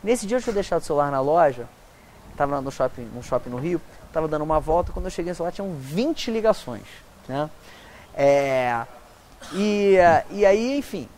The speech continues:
em teoria, uma grande crise, né? O que que a gente fez? A gente lançou, junto com a Afroreg,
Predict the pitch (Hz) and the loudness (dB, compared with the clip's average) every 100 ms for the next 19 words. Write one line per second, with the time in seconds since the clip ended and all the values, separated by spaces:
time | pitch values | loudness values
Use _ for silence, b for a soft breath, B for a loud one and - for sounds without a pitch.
0 | - - 147 170 208 190 170 208 254 127 | -20 -10 -4 -2 4 4 4 4 4 2
1 | 120 - - - - - - - 170 185 | 0 -14 -20 -20 -20 -20 -20 -8 -2 2
2 | 151 170 165 165 170 127 - - - - | 2 0 -2 -6 -6 -8 -16 -20 -20 -20
3 | - 127 143 165 - - b b b b | -18 -8 -8 -8 -14 -20 b b b b
4 | - 233 247 220 208 180 - 120 117 117 | -12 2 4 4 2 -6 -8 -8 -8 -6
5 | 139 156 170 202 196 220 - 180 170 143 | -4 -4 -4 -2 -2 -2 -4 -2 -2 -2
6 | 123 202 196 - 151 139 131 123 113 110 | -4 -8 -8 -8 -6 -4 -4 -4 -6 -10